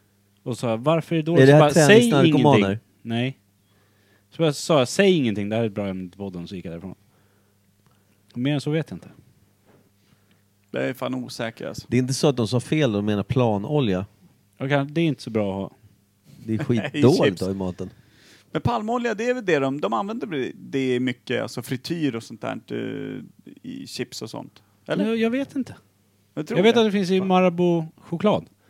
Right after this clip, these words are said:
Speaker 2: Och den
Speaker 1: Och så vet
Speaker 2: står
Speaker 1: jag
Speaker 2: ju
Speaker 1: att
Speaker 2: på travar ute i butikerna hur länge som helst.
Speaker 1: Ja.
Speaker 2: Jag tänker på hållbarhet, ja.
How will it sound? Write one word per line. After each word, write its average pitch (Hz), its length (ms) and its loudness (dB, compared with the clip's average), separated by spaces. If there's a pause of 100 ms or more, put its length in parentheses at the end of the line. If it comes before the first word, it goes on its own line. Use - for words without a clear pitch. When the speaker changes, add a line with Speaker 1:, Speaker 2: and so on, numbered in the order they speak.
(720)
Speaker 2:
Och 165 120 2
den 185 180 10
Speaker 1:
Och 180 80 2
så 190 60 4
vet 196 100 8
Speaker 2:
står 170 160 12
Speaker 1:
jag 160 80 12
Speaker 2:
ju 156 60 10
Speaker 1:
att 143 60 -2
Speaker 2:
på 165 100 6
travar 131 580 6
ute 131 200 2
i 131 40 -2
butikerna 117 480 -2
hur 107 140 2
länge 95 380 -4
som 95 100 -8
helst. 90 220 -10 (360)
Speaker 1:
Ja. 160 240 -2 (440)
Speaker 2:
Jag 123 120 -4
tänker 135 200 0
på 127 80 0
hållbarhet, 117 580 4
ja. 85 160 -10